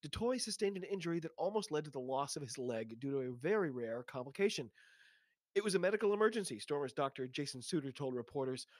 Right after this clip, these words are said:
"He had a hematoma that developed into acute compartment syndrome. They're incredibly rare cases. Only forty-three have been recorded in the literature. It's a medical emergency because if you don't pick it up early and treat it, the patient will lose blood supply, uh, supply to the leg and could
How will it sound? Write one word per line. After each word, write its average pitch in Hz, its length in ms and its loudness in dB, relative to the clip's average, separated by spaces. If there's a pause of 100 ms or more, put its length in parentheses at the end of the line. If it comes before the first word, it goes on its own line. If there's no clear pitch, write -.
(260)
"He 170 100 -4
had 165 220 0
a 151 40 -2
hematoma 185 720 -2
that 156 100 -6
developed 151 340 -4
into 139 220 -8
acute - 380 -6
compartment 160 680 -4
syndrome. 95 480 -12 (540)
They're 175 160 2
incredibly 175 800 0
rare 151 360 2
cases. 117 460 -12
Only 208 240 -2
forty-three 196 920 0
have 131 100 -8
been 139 100 -8
recorded 147 400 -6
in 131 140 -6
the 135 60 -6
literature. 160 560 0 (500)
It's 185 160 4
a 185 60 -2
medical 220 320 2
emergency 165 420 0
because 139 240 -6
if 127 80 -8
you 139 80 -4
don't 196 180 0
pick 175 160 0
it 156 80 2
up 135 160 0
early 156 300 4
and 110 80 -6
treat 185 260 0
it, 156 140 0 (240)
the 143 80 -4
patient 190 500 2
will 135 240 0
lose 196 200 4
blood 151 240 -2
supply, 143 260 -4
uh, 151 260 -4
supply 151 380 -4
to 135 60 -2
the 131 80 -6
leg 139 360 2
and 139 160 -8
could 180 320 4